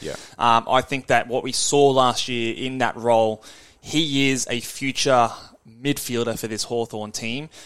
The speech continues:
Speaker 2: and I would be prioritising him over a Worpel. I would be prioritising getting midfield minutes in ahead of a, a McDonald. Um, yeah, Ward, yeah, Newcomb, um, are probably in there as well, but those are the three with, with Moore that I think they're gonna be trying to get a lot of midfield minutes in there together.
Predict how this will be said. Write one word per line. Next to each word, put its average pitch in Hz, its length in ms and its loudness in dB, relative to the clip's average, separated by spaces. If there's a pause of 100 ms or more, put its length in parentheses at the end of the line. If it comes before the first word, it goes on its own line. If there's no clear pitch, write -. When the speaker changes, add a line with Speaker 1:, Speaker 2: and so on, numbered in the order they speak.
(140)
Speaker 2:
and 120 400 0
I 123 160 6
would 139 160 2
be 131 100 0
prioritising 117 680 2
him 113 240 -6
over 110 340 0
a 107 80 -2
Worpel. 104 500 -6
I - 100 2
would 113 80 0
be 117 80 -4
prioritising 113 800 0
getting 120 340 -2 (240)
midfield 127 280 -4
minutes 117 340 -4 (100)
in 120 160 -4
ahead 123 320 0
of 120 120 2
a, 110 240 2
a 120 60 -6
McDonald. 104 580 -6 (220)
Um, 104 340 -2 (100)
yeah, 135 260 4
Ward, 139 540 6
yeah, 131 320 4
Newcomb, 127 580 -2 (140)
um, 117 320 0
are 127 80 -2
probably 123 280 0
in 127 100 -2
there 117 180 4
as 110 120 -4
well, 151 320 6 (260)
but - 300 4
those 147 340 6
are 151 40 8
the 131 140 2
three 120 460 0
with, 113 300 -4
with 123 200 -6
Moore 117 380 2
that 120 120 2
I 117 120 4
think 117 280 -8
they're 117 160 -2
gonna 113 220 -6
be 110 160 -10
trying 117 280 -8
to 113 100 -10
get 110 160 -2
a 110 60 -2
lot 117 280 2
of 110 80 -4
midfield 113 400 -8
minutes 110 240 -10
in 110 80 -10
there 107 160 -4
together. 123 500 0